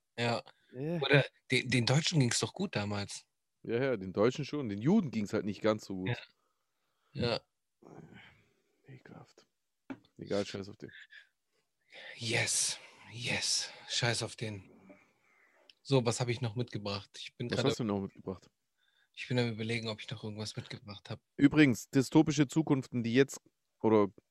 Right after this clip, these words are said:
Speaker 2: demnächst ablaufen. Terminator spielt die Zukunft im Jahr zweitausendneunundzwanzig.
Speaker 1: Also, dann haben wir noch Zeit.
Speaker 2: Na ja.
Speaker 1: Acht Jährchen.
Speaker 2: Ja, ist schnell vorbei.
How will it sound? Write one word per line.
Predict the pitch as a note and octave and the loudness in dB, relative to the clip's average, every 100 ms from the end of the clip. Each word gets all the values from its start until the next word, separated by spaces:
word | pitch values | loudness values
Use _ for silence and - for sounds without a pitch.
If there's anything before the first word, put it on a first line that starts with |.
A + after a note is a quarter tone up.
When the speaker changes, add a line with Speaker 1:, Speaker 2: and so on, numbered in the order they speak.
| _ _ | _ _
Speaker 2:
demnächst | A#2 A2 A#2+ A#2 | 2 4 4 4
ablaufen. | B2 A#2+ A2 G#2 B2+ C3+ - | 2 4 2 2 -2 -14 -6
Terminator | C3 C#3+ B2 G#2+ G2+ C3 - | -2 -2 0 -2 0 0 -2
spielt | - B2 A#2+ | -6 -8 -8
die | A2+ | -8
Zukunft | C3+ C3 A#2 | -6 -6 -6
im | A2 | -2
Jahr | A2+ A2+ | -2 0
zweitausendneunundzwanzig. | A#2 A2 A2+ G#2+ D#2+ A2 G#2 - G2 G2 - - - _ _ _ _ _ _ _ - - | -2 0 -2 -2 -4 -4 -4 -2 -4 -4 -10 -16 -20 _ _ _ _ _ _ _ -18 0
Speaker 1:
Also, | A#2 A2+ G#2 G2 G2+ - - | 4 6 4 -2 -8 -12 -12
dann | - G#2 | -6 -4
haben | A2+ | -2
wir | A2+ | -2
noch | G#2 G2 | -2 -4
Zeit. | - G2+ G2+ - _ _ _ _ _ _ _ _ _ _ _ - | -4 -4 -6 -16 _ _ _ _ _ _ _ _ _ _ _ -14
Speaker 2:
Na | E2+ | -6
ja. | F#2+ G#2 - _ _ _ _ _ _ _ _ _ _ _ _ _ | -4 -4 -8 _ _ _ _ _ _ _ _ _ _ _ _ _
Speaker 1:
Acht | A#2 A2+ - | -2 -2 4
Jährchen. | C3+ A#2 - G#2 G2+ _ _ _ _ - | 4 4 0 -2 -4 _ _ _ _ -14
Speaker 2:
Ja, | F#2 F2+ - _ _ | -10 -8 -10 _ _
ist | A2 | -20
schnell | - G2 G#2 | -14 -6 -4
vorbei. | A2+ C#3 C#3+ G#2 | -4 -2 0 0